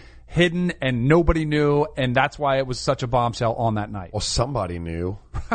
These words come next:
Speaker 1: Right.
Speaker 2: 'Cause it got
Speaker 1: It
Speaker 2: leaked.
Speaker 1: did.
Speaker 2: I'm inclined to believe that he had discussed that with a select few people. Um,
Speaker 1: Would the backup quarterback be one?
Speaker 2: If they're as tight as he made it sound like they were.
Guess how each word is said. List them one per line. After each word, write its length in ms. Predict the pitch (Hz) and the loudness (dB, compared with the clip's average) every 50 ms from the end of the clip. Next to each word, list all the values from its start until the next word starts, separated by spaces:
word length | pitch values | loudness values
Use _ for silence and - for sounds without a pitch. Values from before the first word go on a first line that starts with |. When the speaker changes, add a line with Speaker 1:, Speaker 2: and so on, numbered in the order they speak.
| - - - | -4 -4 -6
Speaker 1:
Right. 500 | - 226 - - 247 202 - - - - - - - | -10 -8 -8 -6 -6 -6 -6 -8 -12 -20 -14 -6 -2
Speaker 2:
'Cause 180 | 165 151 - | -2 -2 -2
it 100 | - 143 | -2 -4
got 220 | 135 151 135 131 113 | -4 -4 -4 -4 -4
Speaker 1:
It 140 | 113 170 123 | -4 -4 -2
Speaker 2:
leaked. 400 | 143 160 156 139 107 90 - - | -2 -2 -2 -2 -4 -8 -6 -2
Speaker 1:
did. 220 | 127 175 170 170 | -2 -2 0 0
Speaker 2:
I'm 180 | 180 143 151 156 | -2 -2 -2 -2
inclined 380 | 170 175 - 156 151 151 147 135 | -6 -4 -2 -2 -2 0 0 0
to 60 | 127 | 2
believe 300 | 123 120 117 123 120 113 | 2 2 2 2 2 2
that 100 | 110 107 | 0 0
he 140 | 113 117 117 | 2 2 2
had 340 | 113 110 95 90 82 87 92 | 2 2 0 -2 -6 -8 -4
discussed 500 | 95 95 - - - 107 107 104 - - | -2 -2 -2 0 0 0 0 0 0 -2
that 240 | 107 98 98 90 82 | 0 0 0 0 0
with 180 | 92 87 - 92 | -2 -2 0 -2
a 100 | 90 85 | -2 -2
select 580 | - - - 101 90 87 98 98 - - - | -2 -2 -2 0 0 0 0 -2 -2 -4 -12
few 380 | - - - 101 98 95 95 90 - - | -12 -6 -2 0 0 0 0 -2 -2 0
people. 480 | - 101 101 92 - 117 117 117 120 - - - - - - - - - | 0 0 0 2 2 2 2 0 -2 -6 -16 -20 -20 -20 -20 -20 -12 -4
Um, 560 | 90 95 95 95 92 90 90 87 85 82 78 - - - - - - - | 0 2 2 4 4 2 2 0 -2 -4 -8 -10 -14 -20 -20 -20 -16 -8
Speaker 1:
Would 260 | - 135 143 170 180 156 | 0 4 6 6 6 6
the 60 | 170 | 2
backup 400 | 143 180 170 160 160 - 160 147 | 2 2 2 2 0 -2 -6 -6
quarterback 500 | - - 165 170 170 165 180 180 175 - | -2 0 0 0 0 0 0 -2 -2 -2
be 120 | - 165 | 0 0
one? 320 | 156 147 147 151 160 180 190 | 2 2 4 2 2 2 2
Speaker 2:
If 140 | 156 147 - | 0 0 2
they're 200 | 156 143 135 123 | 2 4 4 2
as 120 | 110 - | 2 0
tight 240 | - - 123 117 110 | 0 0 0 0 0
as 140 | 104 95 - | -2 -4 -4
he 120 | - 107 | -4 -4
made 180 | 104 101 98 90 | -2 -2 -2 -2
it 100 | 85 - | -2 -4
sound 260 | - 95 92 92 90 | -4 -4 -4 -4 -4
like 140 | 78 71 - | -6 -8 -8
they 100 | - 73 | -10 -10
were. 320 | 69 71 71 71 73 76 | -10 -10 -8 -8 -10 -10